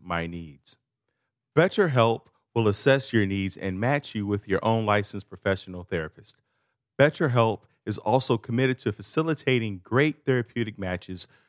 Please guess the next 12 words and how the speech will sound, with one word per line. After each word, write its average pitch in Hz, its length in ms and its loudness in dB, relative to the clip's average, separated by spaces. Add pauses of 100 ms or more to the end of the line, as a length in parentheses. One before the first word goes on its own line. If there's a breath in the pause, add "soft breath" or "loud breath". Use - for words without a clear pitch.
so 113 200 2
they 107 200 2
make 131 280 2
it - 160 -2
easy 123 440 -4
and 139 260 -2
free 117 300 -2
to 104 80 -4
change 101 400 -8
counselors 95 640 -6 (220)
if 123 260 2
needed 113 480 0